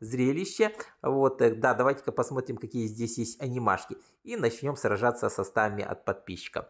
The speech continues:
Итак, первый написал и оставил свои комментарии подписчик с ником. Итак, секундочку. Это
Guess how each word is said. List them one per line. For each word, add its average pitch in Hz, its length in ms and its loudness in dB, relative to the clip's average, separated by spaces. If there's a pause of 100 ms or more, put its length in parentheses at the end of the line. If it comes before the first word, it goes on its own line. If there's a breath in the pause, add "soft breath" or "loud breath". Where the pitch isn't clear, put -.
(380 loud breath)
Итак, - 300 0
первый 220 320 6
написал 175 540 2
и 160 140 -4
оставил 156 460 4
свои 139 240 -2
комментарии 139 600 0
подписчик 165 840 -4
с - 140 -8
ником. 214 540 2 (460)
Итак, 104 220 -2
секундочку. 208 840 -4 (640 loud breath)
Это - 580 0